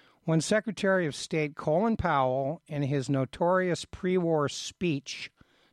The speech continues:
to the U N Security Council, falsely named him as a terrorist ally of Saddam Hussein.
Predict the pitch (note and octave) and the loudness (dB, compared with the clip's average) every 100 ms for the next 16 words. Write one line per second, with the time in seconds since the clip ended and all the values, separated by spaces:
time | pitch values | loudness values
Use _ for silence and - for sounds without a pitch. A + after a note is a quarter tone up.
0 | - D3 D#3+ F#3+ F3+ E3 D#3 C3 - D3+ | -6 0 4 4 4 4 4 2 -2 -6
1 | G#3 G#3+ D3+ A#2 B2+ A#2 G#2+ B2 D3 - | 0 0 0 -2 -4 -4 -4 -4 -4 -6
2 | _ - - _ - - G3 A3+ - F#3 | _ -20 -20 _ -6 2 4 4 0 -2
3 | E3 E3 F3 F3 E3 D#3+ D#3 C3+ B2+ - | 0 2 2 2 2 2 2 0 -6 -6
4 | F#3 E3+ B2 A#2 - - C#3+ C#3+ C3+ B2+ | 0 2 2 -2 -6 -6 -2 0 2 2
5 | B2 A2 - C3 C#3 C3+ C3 A2+ - D3+ | 0 -2 -6 -2 0 0 -2 -6 -4 -2
6 | C#3+ F#2 | -2 -4